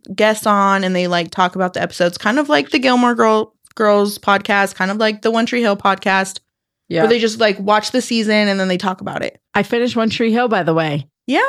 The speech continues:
Speaker 2: Side note.
Speaker 1: We will, we'll go back.
Speaker 2: Sorry, I just, you made me think of that.
Speaker 1: <laughs> Yes, we will go back. Um, so they had a guest, Adam Scott, on the twenty-third, who is best known for his role as Ben Wyatt in Parks and Recs,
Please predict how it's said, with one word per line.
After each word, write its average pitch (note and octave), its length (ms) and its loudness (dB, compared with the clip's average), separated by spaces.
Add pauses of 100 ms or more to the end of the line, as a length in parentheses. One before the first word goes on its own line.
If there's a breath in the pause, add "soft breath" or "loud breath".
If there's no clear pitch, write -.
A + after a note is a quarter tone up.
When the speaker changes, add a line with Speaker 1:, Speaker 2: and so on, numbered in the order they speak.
(200)
Speaker 2:
Side G3 240 2
note. D3+ 320 0
Speaker 1:
We A#3+ 200 -2
will, A#3 460 0
we'll A3+ 140 2
go A3+ 100 0
back. - 400 -4
Speaker 2:
Sorry, A3 340 2
I E3+ 140 4
just, F#3+ 260 0
you G#3 160 0
made G3 140 2
me G#3 100 2
think B3+ 220 0
of A3 60 0
that. D#3 300 2
Speaker 1:
<laughs> - 0 -
Yes, - 280 -2
we A#3+ 120 -4
will B3 120 -2
go G#3+ 140 2
back. F#3 300 -4 (560 loud breath)
Um, A#3 500 2 (160)
so A#3+ 340 2
they A#3+ 160 4
had D4+ 180 2
a D4+ 40 2
guest, G3 440 2
Adam G3 240 2
Scott, E3+ 520 2 (140)
on F#3 280 2
the F#3 80 -2
twenty-third, G3 580 0
who G3 320 0
is G3 280 0 (400)
best A#3 240 0
known A#3 200 2
for A3 160 0
his G#3 160 0
role G3 200 2
as F#3 200 2
Ben F#3+ 220 0
Wyatt F#3+ 280 2
in F#3+ 160 -2
Parks F3+ 260 0
and B3+ 120 2
Recs, F#3 300 0